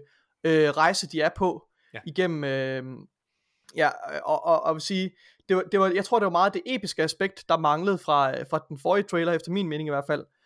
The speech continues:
Speaker 1: Og det synes jeg heldigvis, at de formåede at levere på med den her trailer. Øh, og jeg vil næsten gå så langt som at sige, at jeg synes, de har, for mit vedkommende i hvert fald, øhm, øh, virkelig, øh, f-, øh, altså, enhver tvivl, jeg havde omkring spillets,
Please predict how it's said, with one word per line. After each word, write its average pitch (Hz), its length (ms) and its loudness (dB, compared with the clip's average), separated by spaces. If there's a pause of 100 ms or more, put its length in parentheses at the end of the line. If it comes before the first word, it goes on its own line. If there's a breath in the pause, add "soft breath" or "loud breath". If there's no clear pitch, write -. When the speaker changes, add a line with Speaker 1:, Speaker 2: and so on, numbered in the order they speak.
(260)
Speaker 1:
Og 170 100 4
det 190 100 0
synes 185 340 2
jeg 156 140 2 (260)
heldigvis, 165 440 -2 (160)
at 147 160 -6
de 160 120 -8
formåede 156 520 2
at 143 260 4
levere 160 360 0
på 156 160 2
med 143 120 -4
den 160 180 2
her 160 120 0
trailer. 143 400 -4 (580)
Øh, 143 360 4
og 151 100 4
jeg 156 80 4
vil 160 100 0
næsten 185 300 -2
gå 190 180 4
så 160 100 -8
langt 165 200 2
som 156 100 -8
at 139 40 -8
sige, 190 420 -2 (100)
at 147 100 -2
jeg 151 80 -2
synes, - 200 -6
de 160 160 -8
har, 151 220 4
for 160 60 -8
mit 202 240 -2
vedkommende 170 380 0
i 143 40 -2
hvert 151 220 4
fald, 151 180 0 (540)
øhm, 135 600 -2 (240)
øh, 139 300 0 (100)
virkelig, 165 440 -4 (220)
øh, 131 240 -6
f-, 135 240 -14
øh, 135 300 -2 (100)
altså, 143 200 -4 (200)
enhver 185 300 2 (160)
tvivl, 247 220 -2
jeg 160 80 0
havde 170 220 4
omkring 175 340 -4
spillets, - 580 -6